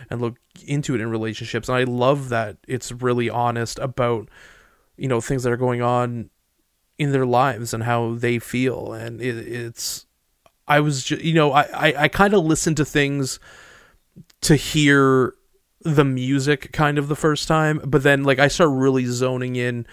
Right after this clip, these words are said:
on lyrics and, you know, messaging and storytelling in, in the second listen. Like, the first time I'm really just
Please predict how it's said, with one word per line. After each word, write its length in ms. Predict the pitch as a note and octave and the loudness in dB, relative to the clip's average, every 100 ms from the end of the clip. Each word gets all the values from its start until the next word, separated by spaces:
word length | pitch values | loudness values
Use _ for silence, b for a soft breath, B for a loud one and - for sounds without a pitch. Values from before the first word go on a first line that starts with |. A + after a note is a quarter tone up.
| B B B _ _ _ | B B B _ _ _
on 340 | C3 A#2+ A2+ G#2 | 0 2 0 -4
lyrics 640 | C3 C3+ A#2 A#2+ A#2 - | -2 0 2 0 -2 -4
and, 260 | B2 A2+ G#2 | -4 -4 -6
you 100 | B2+ | -4
know, 260 | A#2 G#2+ | -4 -4
messaging 880 | B2+ C3+ A#2+ A2+ - - A#2+ A#2+ A#2 | -2 0 0 -2 -8 -6 -4 -4 -8
and 160 | G#2+ A2+ | -10 -8
storytelling 880 | - - B2+ B2+ B2 - B2 A#2+ A#2 | -6 0 0 0 -2 -4 -4 -4 -4
in, 180 | A#2+ | -6
in 220 | G#2+ B2+ A#2+ | -6 -6 -6
the 80 | |
second 400 | - C3+ B2 A#2+ | -2 -2 -2 -4
listen. 340 | A2+ A#2 G#2+ A2+ | -6 -6 -8 -8
Like, 200 | B2 - | -6 -4
the 60 | |
first 220 | C3+ E3 E3 | -2 -2 -2
time 140 | C#3 | -4
I'm 80 | B2+ | -2
really 180 | C3+ B2 | -4 -4
just 240 | A2+ | -8